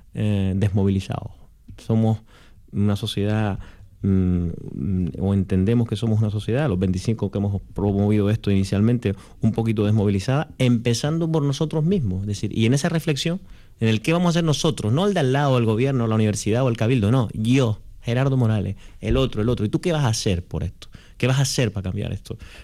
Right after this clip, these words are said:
Pues en el qué vas a hacer, es, vamos a movilizarnos. Y el movilizarnos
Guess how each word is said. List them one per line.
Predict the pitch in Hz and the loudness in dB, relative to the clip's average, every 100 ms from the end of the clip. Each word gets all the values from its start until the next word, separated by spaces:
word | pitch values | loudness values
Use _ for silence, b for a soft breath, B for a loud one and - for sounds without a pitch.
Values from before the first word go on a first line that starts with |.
| B | B
Pues | - 101 | 0 0
en | |
el | 98 | 0
qué | 143 | 0
vas | 165 170 | 0 0
a | |
hacer, | 165 196 175 185 | -2 -2 -4 -4
es, | 120 113 | -4 0
vamos | 120 147 | 0 2
a | 170 | 2
movilizarnos. | 139 117 110 98 - 78 76 117 185 B B B - | 2 2 2 0 -4 -6 -4 -4 -6 B B B -2
Y | 123 | 2
el | 123 | 4
movilizarnos | 120 117 107 135 143 160 | 4 2 0 0 0 -2